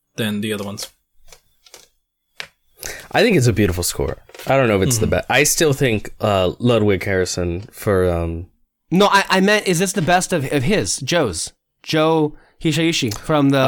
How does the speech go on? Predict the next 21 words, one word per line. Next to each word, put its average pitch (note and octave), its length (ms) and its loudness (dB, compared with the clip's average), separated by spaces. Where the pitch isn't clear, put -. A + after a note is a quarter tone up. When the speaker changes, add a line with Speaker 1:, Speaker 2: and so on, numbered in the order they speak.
Speaker 3:
Mi-, D#3 100 2
the F3 80 2
Speaker 2:
Oh. E3+ 120 4
Speaker 3:
Miyazaki D3 440 2
movies. F2 260 -4
Not, D#3+ 200 0
not F3 260 0
the, E3 160 -2
not F3+ 180 0
the F3+ 80 -2
best E3+ 180 0
score F3+ 140 0
Speaker 2:
Did D3+ 80 4
Speaker 3:
of B2+ 60 2
the B2 60 2
Speaker 2:
he B2 80 2
Speaker 3:
year. - 80 0
Speaker 2:
do A2+ 200 0
the A3 120 2
score D3 560 2
for B2+ 440 2